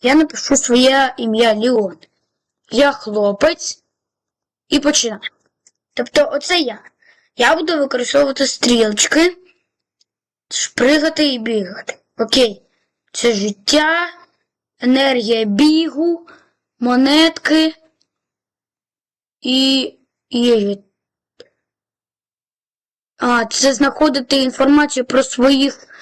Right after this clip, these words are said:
про свою сім'ю, е, робити свого персонажа, апгрейдити його, твою сім'ю, використовувати, ем, карту на квест.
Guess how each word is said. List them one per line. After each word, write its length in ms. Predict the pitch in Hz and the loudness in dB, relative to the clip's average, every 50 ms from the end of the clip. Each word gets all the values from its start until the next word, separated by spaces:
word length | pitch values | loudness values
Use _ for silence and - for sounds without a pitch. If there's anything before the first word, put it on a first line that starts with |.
| - - _ | -20 -16 _
про 140 | - 254 269 | -4 -2 -2
свою 300 | - - 269 285 294 277 | 0 0 2 2 2 0
сім'ю, 720 | - - - 247 247 233 214 214 226 240 285 349 415 427 - _ - _ _ _ _ _ _ _ _ _ _ _ _ _ _ _ _ _ - | -2 -4 -2 -2 -2 -2 -2 -2 0 2 4 4 2 2 -2 _ -20 _ _ _ _ _ _ _ _ _ _ _ _ _ _ _ _ _ -8
е, 680 | 233 240 240 240 240 247 247 247 247 254 254 247 240 247 _ _ _ _ _ _ _ - | -4 -4 -2 -2 0 0 0 0 0 -2 -4 -4 -8 -10 _ _ _ _ _ _ _ -4
робити 580 | - 240 294 277 240 294 320 311 302 - 269 262 | 0 2 2 2 2 2 0 0 0 0 -2 -2
свого 680 | - - 233 240 254 254 240 202 247 269 269 269 254 | -2 -2 0 2 2 2 2 0 0 2 2 2 0
персонажа, 840 | 254 - 247 233 - - 247 226 214 214 220 226 226 247 277 311 320 - _ _ _ _ _ _ _ _ _ _ _ _ _ _ _ _ | -2 -2 -4 -4 -2 -2 -2 0 2 2 2 2 2 2 2 2 0 -2 _ _ _ _ _ _ _ _ _ _ _ _ _ _ _ _
апгрейдити 720 | - 254 233 247 240 254 277 302 294 269 247 247 - 247 208 | -4 -2 0 2 2 4 4 2 2 0 -2 -2 -4 -4 -4
його, 400 | - 233 233 240 240 240 240 - - - - - - - - - - - - 202 160 - | -2 0 2 2 2 2 0 -4 -12 -14 -8 -8 -8 -8 -8 -8 -6 -4 -4 -4 -4 -2
твою 340 | - 220 240 262 269 285 | 2 2 2 2 2 0
сім'ю, 680 | 285 - - 254 240 226 214 233 247 269 294 320 339 339 - - - _ _ _ _ _ _ _ - | -2 -4 -6 -6 -6 -4 -2 0 0 2 2 2 0 -2 -10 -20 -20 _ _ _ _ _ _ _ -4
використовувати, 1160 | - 247 247 254 277 262 - - - 294 294 294 269 262 254 - - 247 247 247 247 240 240 240 | -4 -2 2 2 0 0 0 2 2 2 2 2 -2 -8 -8 0 2 2 2 2 0 -2 -2 -2
ем, 560 | 240 240 240 240 233 233 233 233 233 262 302 _ _ _ _ _ _ _ _ _ _ _ _ | -2 -2 0 0 -2 -4 -4 -6 -8 -8 -10 _ _ _ _ _ _ _ _ _ _ _ _
карту 520 | - - 254 254 269 294 302 294 - 262 247 | -4 -2 0 2 2 2 0 0 0 0 0
на 240 | 233 233 226 233 233 | 0 0 -4 -4 -4
квест. 480 | - 226 220 214 202 - - - - | -2 -2 -2 -2 -2 -6 -10 -12 -14